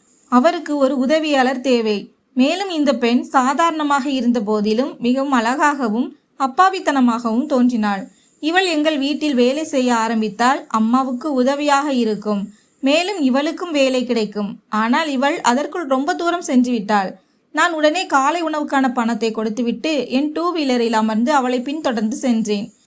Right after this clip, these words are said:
சிறிது தூரம் சென்று நான் கையசைத்து அவளை நிற்கும்படி சைகை காட்டினேன். அவள் தயங்கி நின்று என்னை பார்க்க ஆரம்பித்தாள். நான் ஹெல்மெட்டை கழற்றி சிரித்துக்கொண்டே,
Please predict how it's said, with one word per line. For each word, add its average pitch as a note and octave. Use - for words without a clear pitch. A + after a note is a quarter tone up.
சிறிது F4+
தூரம் F4
சென்று C#4
நான் D4+
கையசைத்து C#4+
அவளை C4
நிற்கும்படி C4+
சைகை C4
காட்டினேன். G#3+
அவள் A3
தயங்கி B3+
நின்று C#4
என்னை A#3
பார்க்க C4+
ஆரம்பித்தாள். G3+
நான் D4+
ஹெல்மெட்டை F4+
கழற்றி C4+
சிரித்துக்கொண்டே, B3